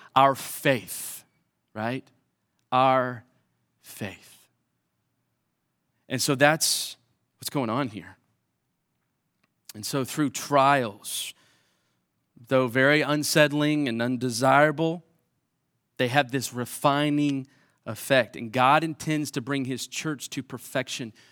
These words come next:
through those, through affliction, through temptation.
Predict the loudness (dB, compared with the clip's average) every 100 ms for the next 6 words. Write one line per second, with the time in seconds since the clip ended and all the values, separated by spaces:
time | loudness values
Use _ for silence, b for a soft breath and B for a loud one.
0 | b -16 -14 -10 -4 -2 -2 -4 -8 -10
1 | -16 -10 -8 -8 -8 -6 -6 -6 -6 -6
2 | -8 b b -18 -8 -2 0 0 -4 -8
3 | b b b b _ -12 -12 -8 -8 -8
4 | -10